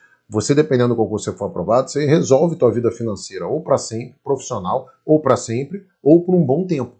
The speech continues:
Pelo menos tira, tu, tu começa a respirar, sai a água aqui do, do teu nariz, tá? Você já começa a ter uma vida profissional melhor. E aí você consegue fazer planos pro que você quiser pra sua vida.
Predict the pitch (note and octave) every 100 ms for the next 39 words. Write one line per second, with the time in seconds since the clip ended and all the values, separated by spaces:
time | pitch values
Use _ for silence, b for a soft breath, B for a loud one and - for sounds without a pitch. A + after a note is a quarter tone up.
0 | _ C3+ C3 C3+ D3 - D#3+ F#3+ A3 _
1 | _ _ _ _ _ _ - C3+ _ _
2 | - C3+ C#3 E3 C#3 D3+ - F#3 D3 -
3 | D3+ D3 C3 C3+ C#3 B2+ C3 C#3+ C3 b
4 | _ - C#3 C#3 C#3+ D3+ A2+ F#2 A2+ A2+
5 | - _ _ G#2 A2 A#2 A#2+ A2+ A2 C#3
6 | C3 C#3 A#2 B2+ C3 - C3 - C3+ A#2
7 | B2+ C3 A#2 G#2 b - C#3+ D3 F3+ F#3+
8 | - C3+ - F#3 F#3+ F#3+ C#3+ C#3+ B2 B2
9 | B2+ - _ - C3+ - - A#2+ A#2 -
10 | - D3 B2+ G#2